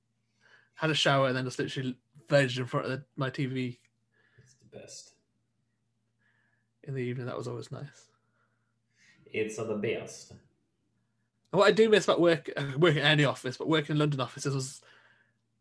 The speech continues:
Speaker 1: people would go out any night of the week just because they could. Like, "I'm going for a drink." "Yeah, okay, let's go."
Speaker 2: Yeah.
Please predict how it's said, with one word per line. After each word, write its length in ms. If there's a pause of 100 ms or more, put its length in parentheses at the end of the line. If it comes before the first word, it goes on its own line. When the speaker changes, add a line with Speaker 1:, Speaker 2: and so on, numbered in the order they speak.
(100)
Speaker 1:
people 360
would 140
go 220
out 320
any 220
night 200
of 80
the 80
week 340
just 180
because 260
they 100
could. 320 (140)
Like, 140
"I'm 80
going 180
for 100
a 80
drink." 240
"Yeah, 140
okay, 320
let's 120
go." 160 (220)
Speaker 2:
Yeah. 380